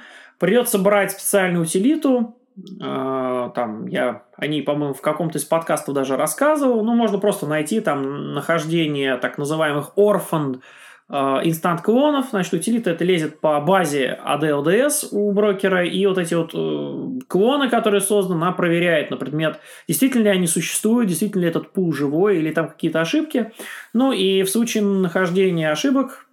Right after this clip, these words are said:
с нахождения случаев, что никто не отвечает в ответ на запрос, вот конкретно виртуальная машина молчит,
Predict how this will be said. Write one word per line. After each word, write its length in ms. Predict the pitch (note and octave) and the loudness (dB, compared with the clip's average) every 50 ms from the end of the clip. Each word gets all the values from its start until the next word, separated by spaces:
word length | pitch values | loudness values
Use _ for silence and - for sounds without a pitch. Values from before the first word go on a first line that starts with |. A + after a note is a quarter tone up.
| _ - | _ -16
с 160 | - - - | -14 -10 -8
нахождения 460 | - D#3+ E3 E3 E3+ D#3+ F3 E3+ E3 D3 | -8 -4 -2 -2 -2 0 0 -2 -2 -2
случаев, 320 | - F#3+ F3+ F3 C#3+ C3 | -2 -2 -2 -2 -4 -6
что 200 | - - - D3 C3 | -8 -8 -6 -6 -6
никто 460 | B2+ C#3+ C#3+ D3 D3 D3 - - D3 | -4 -6 -6 -6 -6 -6 -4 -4 -4
не 100 | C#3 C3+ | -4 -4
отвечает 520 | B2+ - D3+ D3+ - B3 C4 C4+ C4+ C4 - - - - - | -4 -4 -4 -2 0 0 0 0 0 -2 -6 -10 -20 -18 -14
в 260 | A3+ G#3 G3 G#3 G3 G3 | -12 -12 -8 -4 -4 -2
ответ 340 | F#3+ G3 G#3 G3+ F#3+ F#3+ | -2 0 0 0 0 0
на 80 | F#3+ F3+ | -2 -2
запрос, 560 | F3 F3+ F3+ F3+ G3 F#3 F3+ E3 E3+ - - - | 0 0 -2 -2 -2 -2 -2 -2 -4 -6 -12 -14
вот 260 | G#3+ D#3 - - - _ | -16 -16 -16 -18 -20 _
конкретно 440 | - E3+ E3 E3 E3+ E3 D3+ D3+ D#3+ D3+ | -6 -4 -4 -4 -2 -4 -4 -4 -4 -6
виртуальная 360 | C#3+ C#3+ - D#3+ D3+ D3 D3 D3 | -6 -4 -4 -2 -2 -2 -2 -2
машина 300 | D3+ D3+ - E3 D3+ D3 | -4 -6 -6 -8 -6 -4
молчит, 440 | D3 D#3 D#3 D#3 - D3+ D3 - | -4 -4 -4 -4 -4 -6 -6 -8